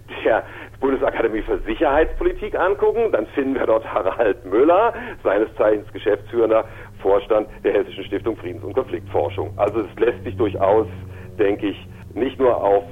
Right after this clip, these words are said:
so Leute wie Niklas Schörnig, äh, äh, reduzieren, sondern das, äh, also ein sehr offenes Verhältnis zu, zur Bundeswehr und militärischen Interventionen, ähm, haben mittlerweile,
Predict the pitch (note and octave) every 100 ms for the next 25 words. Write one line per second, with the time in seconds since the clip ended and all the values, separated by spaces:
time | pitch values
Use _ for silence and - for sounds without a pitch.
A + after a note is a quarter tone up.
0 | - A2+ F#2+ F#2+ G2 F#2 F#2+ F#2+ F2+ D#2+
1 | - A2 D3 C#3+ C#3 - - B2 B2 A#2+
2 | A#2+ A2 G#2+ A2 G#2 F#2+ G#2 G#2 G2 F#2
3 | F2+ F2 F2 E2+ - - - - F2 E2
4 | E2 E2 D2+ B1 A#1+ - - - - -
5 | - A2+ A2+ G2+ G#2+ B2+ C3+ C#3 C#3 -
6 | C3+ A2+ A#2+ - C3 A#2+ - - - A2+
7 | A2 - - - A2+ C3 C#3+ A2 A#2 A#2
8 | A#2 A#2 G#2+ - A2 G2 A#2+ A2+ A2+ A2
9 | G2 G2+ F#2 - G#2 A#2 A#2+ A#2 - -
10 | - - - B2+ G#2+ G#2 F#2 - - -
11 | G#2+ G2 G2+ G2+ F#2+ E2 E2+ F#2